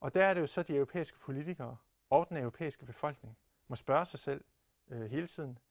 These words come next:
ligesom danskerne spørger sig selv, hver gang vi har afstemning om en ny traktat, jamen er det så det værd? Er det værd at opgive den nationale suverænitet for at, øh, få et mere effektivt Europa, øh, hvor man kan få taget nogle beslutninger, så der ikke sidder,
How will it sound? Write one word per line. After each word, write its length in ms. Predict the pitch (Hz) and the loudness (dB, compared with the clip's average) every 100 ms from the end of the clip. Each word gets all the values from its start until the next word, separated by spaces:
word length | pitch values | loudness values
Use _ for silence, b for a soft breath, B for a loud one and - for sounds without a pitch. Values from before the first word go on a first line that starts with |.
| - | -10
ligesom 220 | 139 156 | -8 -4
danskerne 400 | 123 143 - 131 | -2 -2 -4 -10
spørger 200 | - 143 | -6 -6
sig 140 | 123 - | -4 -6
selv, 160 | 139 | -4
hver 160 | 123 127 | -2 -2
gang 200 | 123 120 | -2 -6
vi 60 | |
har 80 | 113 | -6
afstemning 580 | - 131 - 123 110 113 b b - | -4 -6 -6 -10 -12 -16 b b -6
om 100 | 117 | -4
en 80 | |
ny 140 | 127 - | -4 -6
traktat, 480 | - 110 - 147 - B B B B B | -10 -10 -8 -8 -10 B B B B B
jamen 280 | 135 139 139 | 0 2 0
er 80 | 127 | -4
det 120 | 131 | -4
så 120 | - | -2
det 200 | 151 156 | -2 0
værd? 200 | 135 135 B B B B B | 2 2 B B B B B
Er 80 | - | -4
det 120 | 131 | 0
værd 160 | 147 160 | 4 4
at 60 | - | 6
opgive 420 | 156 - 127 - _ | 2 2 -12 -12 _
den 100 | 131 | -4
nationale 400 | 120 113 135 135 | -4 -2 -2 -4
suverænitet 720 | 107 123 113 107 - 190 165 _ b b - | -4 -8 -8 -8 -4 -4 -6 _ b b -16
for 340 | - 143 139 | 0 0 0
at, 240 | 120 120 - _ - | -4 -8 -12 _ -8
øh, 200 | 123 113 | -6 -4
få 380 | - 127 117 - b b b - | -4 -2 -2 -4 b b b -12
et 120 | 120 | -6
mere 320 | 117 123 - | -2 -2 0
effektivt 540 | 180 190 - 135 123 - | -2 -2 -6 -8 -10 -10
Europa, 400 | 120 135 160 135 B B B - | -6 -6 -4 -8 B B B -6
øh, 140 | 123 | -4
hvor 100 | 117 | -2
man 160 | 107 104 | -2 -4
kan 120 | - | -8
få 100 | 120 | -12
taget 320 | - - 156 | -6 0 0
nogle 160 | 180 110 | 0 -4
beslutninger, 520 | - - 135 120 110 | -8 -10 -10 -10 -10
så 140 | - | -6
der 80 | 113 | -2
ikke 160 | 131 - | -2 -2
sidder, 260 | 123 120 | -2 -2